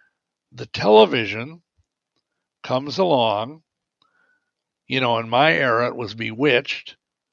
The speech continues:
you know, the T V show with the cute, um, all-American girl witch that twitched her nose and whatnot. And I remember when I was, I couldn't tell you the name, it was a made-for-T V movie,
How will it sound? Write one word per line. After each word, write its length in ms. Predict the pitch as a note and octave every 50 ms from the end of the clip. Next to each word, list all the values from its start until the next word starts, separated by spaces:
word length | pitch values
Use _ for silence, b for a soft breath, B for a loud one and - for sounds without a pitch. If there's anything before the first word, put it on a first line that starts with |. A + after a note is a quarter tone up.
| _ _ _ _ _ _ _ _ _ _ _
you 180 | B2 A#2+ A#2+
know, 100 | A#2+ A#2
the 120 | A2+ A2+ A2
T 240 | - - C#3 C3 B2
V 220 | B2+ C3 C3 B2+
show 280 | - - - B2 A#2+ B2
with 140 | A#2+ A2
the 100 | A#2 A#2
cute, 460 | - - - - C#3+ C3+ B2+ C3 - _ _ _ _ _ _ _ _ _ _ -
um, 500 | C3+ B2 A#2+ A#2 A2+ A2+ A2+ A2+ A2 _ _ b b b b b b b b b b _ -
all-American 800 | C3 C3 C3 C3+ C3 B2+ B2+ B2+ B2+ B2+ A#2+ - B2+ B2+ B2+ A#2
girl 460 | A2+ A#2+ C3 C3 C3 B2+ A#2+ A#2+ A#2+
witch 580 | B2+ C3 A#2 A#2 - - - - - - - _ _ _ _ _ _ _ _ _ _ _ _ A#2+
that 180 | A#2+ A#2 -
twitched 400 | - - C#3 C3+ B2+ - - -
her 140 | C#3+ C3+ C3
nose 500 | B2+ B2 A#2+ A#2 A#2 B2 C3+ C3 A2+ A#2+
and 80 | A#2 A#2
whatnot. 560 | A2+ A2+ A2+ A#2 A#2 G#2+ G2 G2 G2+ B2 C3+ _ _ _ _ B B B B B B B B B B B _ _
And 400 | - E3+ E3 D#3+ D#3+ D#3+ D#3 D3
I 140 | B2+ A#2+ D3
remember 560 | F#3 G#3+ A3 A3+ G#3 F#3 D#3+ D#3+ E3 F3 - _ _ _ _ _ _ _ _ _ _
when 200 | E3+ D3+ C#3 C#3
I 160 | C#3 D3+ D3+
was, 420 | D3 D3 D3 C#3+ C3+ A#2+ - - _ _ _ _ _ _ _
I 100 | - C3+
couldn't 320 | A2+ - F3 G3 G#3 G3 D3
tell 180 | - E3 D3+
you 120 | C#3 C3+ C3
the 100 | A#2+ A#2+
name, 240 | C3 C3+ C3 C3 B2
it 80 | B2
was 120 | A#2+ A2+ A#2+
a 100 | A#2+ G#2+
made-for-T 720 | A#2 B2+ C3 E3 F#3 D3+ - F3 D#3 B2+ - D3 D3 C#3
V 200 | B2+ C3 C3 C3
movie, 540 | B2 A#2+ A#2 A2 G#2+ G2+ G2 G2 G2+ G#2+